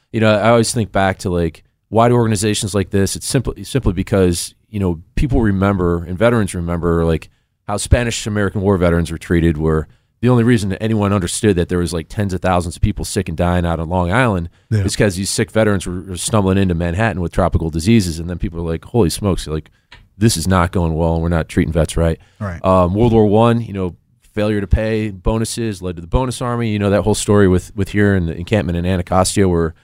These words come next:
Speaker 1: MacArthur was driving people out at bayonet point and tear gas, right? You
Speaker 2: Yep.
Speaker 1: know, veterans, you know,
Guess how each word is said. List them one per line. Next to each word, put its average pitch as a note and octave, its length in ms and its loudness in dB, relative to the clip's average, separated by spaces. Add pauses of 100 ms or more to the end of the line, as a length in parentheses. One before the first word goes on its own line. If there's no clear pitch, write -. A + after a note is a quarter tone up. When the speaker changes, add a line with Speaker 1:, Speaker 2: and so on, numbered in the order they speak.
(320)
Speaker 1:
MacArthur G2+ 600 4
was G2 300 -8
driving F#2+ 340 0
people G2 260 -4
out F#2+ 160 -4
at D2+ 80 -12
bayonet F#2 340 -2
point F#2 180 -4
and E2 100 -10
tear G#2+ 180 -2
gas, D2+ 280 -4
right? E2+ 180 0
You G2 80 2
Speaker 2:
Yep. G#2+ 60 4
Speaker 1:
know, F2+ 80 2
veterans, F#2 500 0 (180)
you G#2 100 0
know, E2 200 0